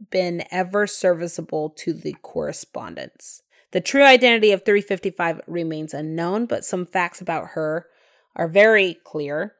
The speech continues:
She worked with the American Patriots during the Revolutionary War as a spy and was likely recruited by Woodhull in, into the spy ring. The way that the code, uh,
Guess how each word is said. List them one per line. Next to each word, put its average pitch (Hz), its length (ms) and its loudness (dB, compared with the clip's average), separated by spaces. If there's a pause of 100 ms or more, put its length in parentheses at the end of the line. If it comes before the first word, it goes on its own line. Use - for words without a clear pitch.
(120)
She 208 200 -2
worked 208 280 2
with 202 140 -4
the 190 120 0
American 185 520 -2
Patriots 190 580 -4
during 180 240 -2
the 165 80 -4
Revolutionary 170 760 -4
War 160 340 -2
as 180 160 -10
a 233 80 -10
spy 156 500 -4
and 196 240 -4
was 185 240 2
likely 190 480 0
recruited 175 580 -4
by 156 140 -2
Woodhull 165 760 -2 (160)
in, 170 500 -6 (260)
into 196 360 -4
the 165 120 -10
spy 156 260 -6
ring. 139 360 -12 (520)
The 214 100 4
way 214 240 6
that 214 180 0
the 196 80 -2
code, 196 420 2
uh, 170 260 -2